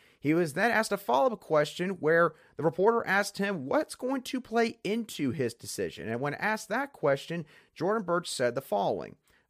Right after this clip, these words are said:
"Talk to my mom and my coaches and see what's best for me, see how that process works,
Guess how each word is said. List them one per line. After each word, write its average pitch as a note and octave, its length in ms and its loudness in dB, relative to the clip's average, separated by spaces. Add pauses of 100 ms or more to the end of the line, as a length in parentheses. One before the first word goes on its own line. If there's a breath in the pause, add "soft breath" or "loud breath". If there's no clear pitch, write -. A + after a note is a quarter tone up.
"Talk G3+ 260 2
to A#3 80 -4
my G#3+ 140 0
mom F#3 300 0
and D#3 120 -4
my D3+ 140 0
coaches C#3+ 560 -2
and B2+ 160 -4
see C#3 200 -4
what's C3+ 220 -4
best B2 300 0
for A#2+ 120 -8
me, G#2+ 260 -4
see E3+ 300 -6
how E3 180 0
that D#3+ 180 -4
process D3 500 -4
works, B2+ 340 0